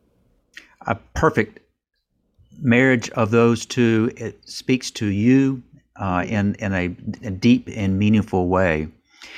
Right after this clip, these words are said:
Speaker 1: You know, one of the things that, in the keeping with our podcast theme, I would like to ask if you'd be willing to share maybe an example where perhaps you or a client got stuck.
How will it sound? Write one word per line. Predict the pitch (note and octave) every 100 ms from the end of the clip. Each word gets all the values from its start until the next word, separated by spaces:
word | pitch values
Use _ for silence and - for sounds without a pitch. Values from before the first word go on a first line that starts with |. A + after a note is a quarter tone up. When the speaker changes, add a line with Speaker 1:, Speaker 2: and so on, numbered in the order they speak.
| - -
Speaker 1:
You | C#3
know, | A2+ -
one | - A#2+ C#3
of | A#2+
the |
things | A#2 G#2 F#2 -
that, | - -
in | C#3 G2+
the | F2+ _
keeping | - C3 A2
with | F#2
our | G#2 F#2+ - _ _ -
podcast | C#3 - G#2 D#2+ - -
theme, | - F2 E2 E2+ -
I | -
would | F#2+ F#2
like | F2+ -
to | E2
ask | E2+ E2+ -
if | F#2 -
you'd | C3
be | B2+
willing | G2+ G2+
to | F2
share | - - G2+ G2+ F#2+ F2+ - - - -
maybe | A#2+ A2
an |
example | G2 E2+ F#2 G2 G2 F#2
where | F2+ F#2
perhaps | - G2 F#2 F#2 -
you | F#2+ G2+
or | G2
a | D#2+
client | - - G2+ A2 F2 D2+ - -
got | G2 E2+ -
stuck. | - - C3+ G#2+ -